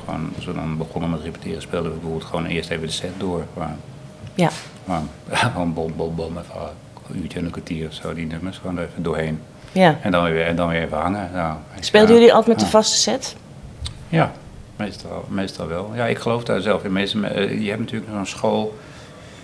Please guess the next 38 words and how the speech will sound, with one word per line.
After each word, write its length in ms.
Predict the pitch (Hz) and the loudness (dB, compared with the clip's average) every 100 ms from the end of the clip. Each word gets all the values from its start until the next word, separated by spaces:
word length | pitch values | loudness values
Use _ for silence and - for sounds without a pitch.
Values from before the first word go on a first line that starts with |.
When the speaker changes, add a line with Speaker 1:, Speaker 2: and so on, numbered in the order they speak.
| - - | -14 -2
Speaker 1:
die 80 | |
altijd 200 | 104 101 | 0 0
zegt 180 | - 101 | -2 -4
van, 140 | - 95 | -6 -4
ja, 220 | 92 90 | -4 -4
je 120 | 101 | -4
moet 80 | 101 | -2
niet 140 | 95 | -2
te 60 | - | -2
veel 140 | 95 85 | -4 -6
repeteren, 680 | 80 - - 135 123 117 | -8 -8 -2 0 0 -4
want 140 | 98 85 | -6 -8
dan 100 | 92 | -6
repeteer 360 | 90 - 101 | -8 -6 -4
je 120 | 90 80 | -2 -4
het 180 | 76 | -2
dood. 460 | 98 113 107 110 - | 2 2 2 -2 -6
En 180 | - 82 | -6 -4
weet 160 | 82 82 | -4 -6
je, 80 | 101 | -4
en 140 | 95 | -4
als 140 | 92 | -6
je 100 | - | -6
elke 220 | 85 - 87 | -6 -4 -6
avond 180 | 78 | -6
dezelfde 260 | 85 85 82 | -6 -6 -4
set 280 | - 113 - | -6 -8 -8
speelt, 400 | - 104 95 92 | -6 -4 -2 -4
dat 140 | 85 | -6
is 300 | 85 80 - | -6 -8 -4
saai 520 | - 101 98 98 92 | 0 2 2 -2 -4
en 140 | 95 85 | -2 -2
dan, 160 | 78 | -4
dan, 140 | 71 73 - | -6 -10 -8
dan. 440 | 110 104 104 98 - - - - - - - - | -6 -4 -4 -6 -10 -18 -18 -18 -20 -20 -20 -4
Maar 280 | 123 131 - - - - - - - | 2 2 0 -8 -18 -18 -18 -18 -16
ik, 240 | - 110 - | -6 -4 -4
ik 200 | - 120 | -6 -8